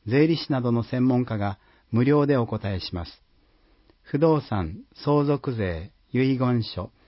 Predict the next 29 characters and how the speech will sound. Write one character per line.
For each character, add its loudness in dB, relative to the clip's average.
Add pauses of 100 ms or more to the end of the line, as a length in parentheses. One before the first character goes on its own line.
(240)
成 2
年 2
後 0
見、 -8 (260)
相 2
続 -2
手 -2
続 -2
き -2
に 4
も 2
対 -6
応。 -12 (1040)
日 2
時、 -10 (880)
二 4
月 0
十 2
五 0
日 -6 (120)
金 2
曜、 -2 (400)
十 0
時 -2
か -4
ら 0
十 0
六 -4
時。 -12